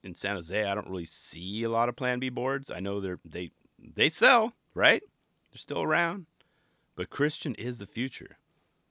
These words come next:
And I'm hoping that Plan B can keep this guy around. I think he's a good fit for the team. His tricks, I mean, all of it. He's a good, good fit.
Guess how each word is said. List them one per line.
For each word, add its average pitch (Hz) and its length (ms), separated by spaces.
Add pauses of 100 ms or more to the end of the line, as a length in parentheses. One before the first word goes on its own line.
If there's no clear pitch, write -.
(1700)
And 78 480 (560)
I'm 165 200
hoping 165 300
that 135 140
Plan 135 260
B 127 100
can 98 120
keep 110 200
this 98 120
guy 98 160
around. 85 340 (2250)
I 117 80
think 175 180
he's 143 120
a 120 40
good 127 180
fit 110 180
for - 80
the 90 80
team. 110 520
His 92 120
tricks, - 320
I 104 300
mean, 117 100
all 160 260
of 120 80
it. 85 100
He's 120 160
a 127 40
good, 143 380
good 135 160
fit. - 300